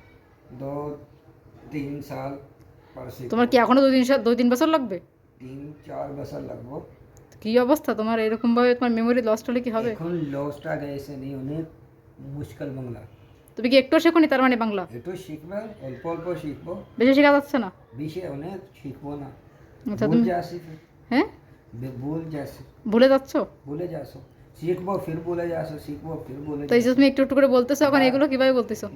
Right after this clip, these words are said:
Speaker 1: গালি সবই শিখবে সব।
Speaker 2: রমজানের সময় গালি দিস না?
Speaker 1: দেশি নেই, মতলব বাঙালি গালি অনেক শিখে গেছে আমরা।
Speaker 2: তুমি বাংলাদেশি গালি শিখে গেছো?
Speaker 1: অনেক।
Speaker 2: সব গালি শিখে গেছে বাংলাদেশে। গালি শিখছো কোন জাততে?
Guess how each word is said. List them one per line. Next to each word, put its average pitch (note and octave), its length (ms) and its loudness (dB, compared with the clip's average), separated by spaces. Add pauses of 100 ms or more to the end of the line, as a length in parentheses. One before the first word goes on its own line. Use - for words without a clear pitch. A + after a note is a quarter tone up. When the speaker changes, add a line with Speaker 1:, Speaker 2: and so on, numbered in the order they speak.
Speaker 1:
গালি E3+ 280 -2
সবই F3+ 400 -6
শিখবে D#3 360 -4
সব। - 880 -12
Speaker 2:
রমজানের A#3+ 300 6
সময় C#4+ 120 6
গালি C4 140 6
দিস C4 220 0
না? G3 100 -6 (240)
Speaker 1:
দেশি G3 300 -6
নেই, A3 300 -6 (400)
মতলব F3 340 -4 (580)
বাঙালি C3+ 600 -2 (140)
গালি D3 340 -2 (240)
অনেক G3 380 -4 (280)
শিখে D3+ 220 -10
গেছে D3 400 -8
আমরা। C3 280 -10 (320)
Speaker 2:
তুমি B3+ 160 4
বাংলাদেশি A#3 480 4
গালি A3+ 200 4
শিখে B3+ 180 4
গেছো? D#4+ 260 0 (100)
Speaker 1:
অনেক। D#3 360 -8 (640)
Speaker 2:
সব B3+ 240 6
গালি C#4+ 220 8
শিখে C4+ 180 8
গেছে A#3+ 220 4
বাংলাদেশে। A#3 560 2 (540)
গালি B3+ 200 6
শিখছো C#4 260 0
কোন D4+ 120 8
জাততে? C#4 340 2